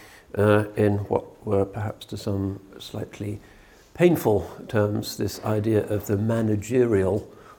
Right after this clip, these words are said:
or the psychological model of leadership, and moved in the direction of something to do with sacred charisma, a charism indeed, carried most reliably by those who have never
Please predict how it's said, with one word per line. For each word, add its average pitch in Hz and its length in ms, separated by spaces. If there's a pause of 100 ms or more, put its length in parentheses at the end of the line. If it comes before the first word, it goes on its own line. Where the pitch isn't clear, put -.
or 98 180
the 92 280 (220)
psychological 113 1080
model 104 340
of 101 120
leadership, 135 520
and 160 200
moved 135 260
in 120 80
the 113 80
direction 117 540
of 107 120 (280)
something 113 420
to 110 120
do 104 160
with 104 300
sacred 117 600
charisma, 107 600 (520)
a - 80
charism 98 840 (140)
indeed, 95 640 (440)
carried 120 540
most 117 300
reliably 107 560
by 98 200
those 98 420
who 92 180
have - 360
never 87 440